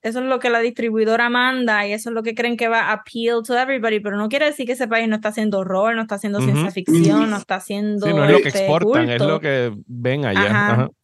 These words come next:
Speaker 1: Y que tú
Speaker 3: Claro.
Speaker 1: adentro de tu país vas a tener el beneficio de ver todos estos géneros desde la perspectiva de tu cultura y,
Speaker 3: Ujú.
Speaker 1: y, y que vas a poder variar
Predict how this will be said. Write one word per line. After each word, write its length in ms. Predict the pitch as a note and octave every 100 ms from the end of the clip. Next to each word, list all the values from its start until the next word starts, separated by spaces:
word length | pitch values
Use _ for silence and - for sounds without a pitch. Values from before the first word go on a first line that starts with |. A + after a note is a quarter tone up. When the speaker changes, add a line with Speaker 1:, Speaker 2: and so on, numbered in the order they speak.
| -
Speaker 1:
Y 120 | A3+
que 80 | A#3+
tú 80 |
Speaker 3:
Claro. 160 | B3+ B3+
Speaker 1:
adentro 380 | C4 C4 C4+ C#4
de 100 | C#4
tu 160 | C#4 C4+
país 460 | C4+ D4 D#4+ D4
vas 180 | A3+ A3+
a 80 | A#3+
tener 260 | B3+ B3+
el 60 | B3+
beneficio 540 | B3 B3 B3 C#4 C#4 A#3+
de 80 |
ver 240 | A3+ A#3 A3
todos 380 | B3 A#3 B3 B3
estos 300 | C4+ C4+ B3+
géneros 680 | C4 B3 C4 A#3+ A#3 A#3+ A3
desde 420 | F#3+ G#3 A3+ G#3+
la 140 | G#3+ G#3+
perspectiva 560 | A3+ - A3 A3+ A#3
de 100 | B3
tu 140 | B3 A#3
cultura 720 | B3 A3 C#4+ E4+ A#3+ A3+ B3+ _ _ _
y, 180 | - A3
Speaker 3:
Ujú. 180 | A3 C#4+
Speaker 1:
y, 600 | D#4 A3+ A3 A3 G#3+ G#3+ -
y 160 | A3
que 140 | A3 A3
vas 160 | G#3
a 40 | A#3
poder 260 | B3 C#4+
variar 720 | C#4 C4 G#3+ A3 C4 G#3+ A#3